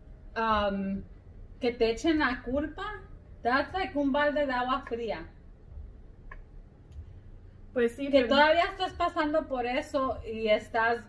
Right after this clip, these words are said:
Speaker 1: you know, like, procesando el que, "Oh, me hicieron, like, pasó esto, se destruyó mi matrimonio", y luego todas te dejan caer, o te están echando la culpa a ti, que porque tú eras enojona, que porque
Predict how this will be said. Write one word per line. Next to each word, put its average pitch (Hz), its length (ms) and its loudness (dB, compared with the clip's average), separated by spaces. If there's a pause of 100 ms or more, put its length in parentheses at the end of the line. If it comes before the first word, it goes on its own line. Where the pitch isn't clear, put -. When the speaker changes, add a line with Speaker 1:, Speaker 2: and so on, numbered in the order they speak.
(260)
Speaker 1:
you 226 200 -4
know, 226 180 -2
like, 196 260 -2 (340)
procesando 247 840 2
el 240 140 -4
que, 220 120 -2
"Oh, 226 100 0
me 233 160 -4
hicieron, 233 460 -2 (140)
like, 208 320 -2 (320)
pasó 220 420 2
esto, 247 800 0
se 254 140 -6
destruyó 208 440 -6
mi 214 120 -4
matrimonio", 226 1080 0 (400)
y 226 120 6
luego 240 320 8
todas 294 260 4
te 277 60 -2
dejan 277 420 2
caer, 233 440 0
o 233 200 4
te 233 100 0
están 233 260 -2
echando 233 360 -6
la 214 160 -4
culpa 208 280 -6
a 202 120 -8
ti, 285 240 -2
que 247 100 -2
porque 208 260 -8
tú 214 120 -2
eras 247 260 0
enojona, 247 640 -2
que 226 100 -4
porque 202 640 -4